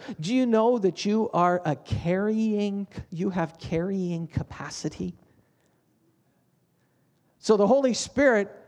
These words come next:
God wants to pour out His Holy Spirit in you, not just to pour it in you, but He wants you to be a vessel. He wants you to take that and carry it with you like a container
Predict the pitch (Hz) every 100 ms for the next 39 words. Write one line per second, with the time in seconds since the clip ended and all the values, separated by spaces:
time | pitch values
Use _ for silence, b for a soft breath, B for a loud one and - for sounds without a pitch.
0 | _ - 233 269 247 247 226 208 - 254
1 | 254 220 190 240 226 190 - 311 277 -
2 | 294 269 196 180 180 B 208 277 285 -
3 | 277 254 - 247 - - 254 226 247 247
4 | 208 B 220 196 247 320 240 269 269 -
5 | 254 240 240 202 202 180 160 202 254 -
6 | 202 185 277 247 247 240 - 214 208 -
7 | 160 - - 285 294 - 170 156 175 -
8 | 185 165 - - 285 269 214 208 180 214
9 | 254 - 220 160 - B B 170 220 226
10 | 208 - 202 - - 254 269 247 208